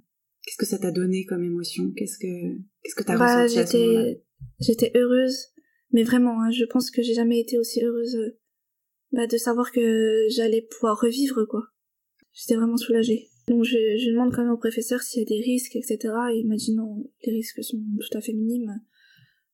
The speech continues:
Speaker 2: Et c'est tellement simple comme intervention, euh, j'ai même plus de cicatrices, enfin, c'est vraiment par, euh, par voie artérielle, donc, euh, c'est très minime, quoi. Et donc, euh, il me
Speaker 1: Donc là,
Speaker 2: dit,
Speaker 1: on est
Speaker 2: euh,
Speaker 1: le onze février deux mille vingt.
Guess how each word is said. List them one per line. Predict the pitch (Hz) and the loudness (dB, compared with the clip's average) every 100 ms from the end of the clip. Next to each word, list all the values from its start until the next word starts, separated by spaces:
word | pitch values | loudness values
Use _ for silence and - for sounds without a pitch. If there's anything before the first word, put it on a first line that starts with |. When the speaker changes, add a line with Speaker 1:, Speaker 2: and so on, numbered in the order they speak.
| - | -6
Speaker 2:
Et | 226 | -4
c'est | - 214 226 | -4 -4 -4
tellement | - 226 220 | -2 0 2
simple | - 254 | 2 0
comme | 233 220 240 | 0 -2 0
intervention, | 226 220 220 220 - 269 247 | 0 0 -2 -2 0 2 0
euh, | 208 226 _ _ _ _ _ _ _ | -2 -6 _ _ _ _ _ _ _
j'ai | 240 214 | -2 0
même | 208 | 0
plus | 208 | -2
de | - | -6
cicatrices, | - 220 - 277 - 208 | -4 -4 -2 -6 -4 -6
enfin, | - 214 208 - 254 _ | -2 -2 -2 -6 -10 _
c'est | - 233 214 214 214 | -6 -4 -2 -2 -2
vraiment | 226 233 | 0 0
par, | 233 226 220 | -2 -4 -2
euh, | 214 208 208 - _ _ - | -4 -4 -8 -12 _ _ -4
par | 226 220 | -2 0
voie | 226 | 0
artérielle, | 220 - 226 240 254 226 | 0 0 0 2 2 2
donc, | 214 214 - | 0 0 0
euh, | 220 208 | -2 -2
c'est | 214 226 208 - _ | -2 -2 -2 -6 _
très | - 240 | -2 0
minime, | 240 226 220 - | 4 2 2 -2
quoi. | 208 214 _ _ _ _ _ - _ _ _ - | -6 -8 _ _ _ _ _ -20 _ _ _ 2
Et | 233 | 4
donc, | 233 226 226 | 4 4 4
euh, | |
il | 220 220 | 6 6
me | |
Speaker 1:
Donc | 214 | 6
là, | 208 | 6
Speaker 2:
dit, | 226 | 6
Speaker 1:
on | |
est | 214 208 | 6 6
Speaker 2:
euh, | 185 | 4
Speaker 1:
le | - | 2
onze | 202 | 2
février | 226 196 196 | 2 4 2
deux | 208 | 2
mille | 196 190 185 | 2 2 2
vingt. | 175 | 0